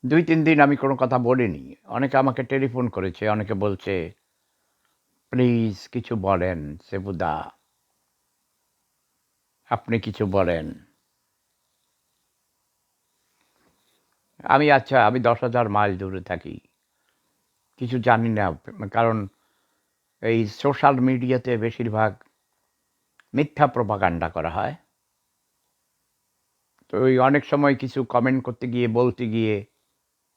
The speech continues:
পরে আমি অনেক বিপদে পড়েছি, বেকায়দায় পড়েছি।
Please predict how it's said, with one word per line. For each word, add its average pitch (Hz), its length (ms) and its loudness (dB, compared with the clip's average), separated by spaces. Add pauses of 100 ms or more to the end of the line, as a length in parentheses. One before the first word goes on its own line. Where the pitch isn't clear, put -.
(380)
পরে 131 200 6
আমি 131 200 4
অনেক 123 300 -2
বিপদে 135 420 -4
পড়েছি, 90 400 -8
বেকায়দায় 110 560 0
পড়েছি। - 500 -12